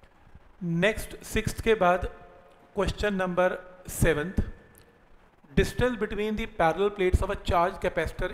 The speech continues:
is given। तो डी की वैल्यू तो गिवन है, intensity of electric field E भी गिवन है। A slab of dielectric constant K and thickness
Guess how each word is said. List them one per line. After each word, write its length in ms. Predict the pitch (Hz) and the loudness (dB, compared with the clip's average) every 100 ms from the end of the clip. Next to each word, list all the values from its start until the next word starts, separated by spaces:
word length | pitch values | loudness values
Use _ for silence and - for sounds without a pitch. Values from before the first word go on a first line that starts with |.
| 202 | -4
is 80 | - | -4
given। 260 | 147 143 220 226 - - - - - | -4 -4 -4 -8 -18 -20 -20 -20 -10
तो 60 | 165 - | -8 -2
डी 180 | 180 202 | -2 0
की 160 | 208 | -4
वैल्यू 220 | 185 175 | -4 -4
तो 100 | 185 | -6
गिवन 280 | 160 139 143 | -6 -6 -6
है, 120 | 190 - - - _ _ _ - | -6 -10 -20 -20 _ _ _ -6
intensity 540 | 190 190 190 185 214 214 | -4 0 0 0 0 0
of 120 | - | 0
electric 440 | 175 170 - 208 - | -4 -2 -4 -4 -6
field 220 | 202 208 - | -4 -4 -6
E 140 | 233 202 | -6 -4
भी 100 | 214 | -4
गिवन 280 | 165 135 117 | -4 -4 -8
है। 100 | 107 - - - - - - - - | -14 -20 -20 -20 -20 -20 -20 -18 -2
A 80 | 180 | -2
slab 500 | - 185 185 208 240 | 0 0 2 2 -2
of 120 | 240 | -2
dielectric 580 | 170 170 190 - 220 - | -2 0 -2 -6 -8 -6
constant 500 | 185 175 - 196 190 - | -6 -6 -4 0 0 2
K 120 | 151 190 - - - _ - _ | 2 0 -8 -20 -20 _ -20 _
and 240 | 190 214 - | -4 -4 -2
thickness 440 | 190 196 208 214 | -2 0 0 0